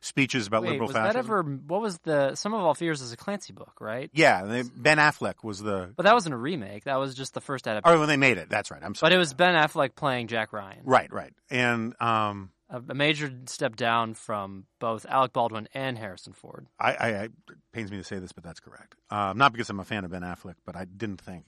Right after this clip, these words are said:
Speaker 1: Alec Baldwin was well cast for that role. Um, but so in the book, and I used to talk about this all the time in my, my, uh, in book talks about liberal fascism.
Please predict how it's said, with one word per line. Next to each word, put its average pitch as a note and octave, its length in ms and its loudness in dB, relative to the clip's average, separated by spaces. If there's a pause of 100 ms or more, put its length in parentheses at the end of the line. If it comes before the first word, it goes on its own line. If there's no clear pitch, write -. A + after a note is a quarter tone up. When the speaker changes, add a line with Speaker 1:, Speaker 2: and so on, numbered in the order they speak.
Speaker 1:
Alec E2+ 280 -12
Baldwin E2 360 -14
was D#2 120 -20
well D#2+ 160 -18
cast - 360 -20
for - 100 -20
that - 180 -20
role. - 200 -20 (380)
Um, G#2+ 680 4
but A2+ 300 4 (420)
so A2 560 2 (420)
in D#3+ 160 2
the G#2+ 100 2
book, G2+ 320 0
and B2+ 100 4
I D3 60 6
used D3 160 0
to A#2+ 60 -12
talk B2+ 160 0
about A2 100 -6
this G#2 80 -4
all G#2 140 2
the - 60 -12
time A2 240 -4
in F#2+ 40 -10
my, F#2 180 -10 (160)
my, G#2 120 -16 (280)
uh, - 40 -20 (320)
in G#2+ 120 -12
book G#2+ 160 -8
talks G2+ 220 -4
about F2+ 160 -14
liberal F#2+ 220 -12
fascism. F#2+ 460 -6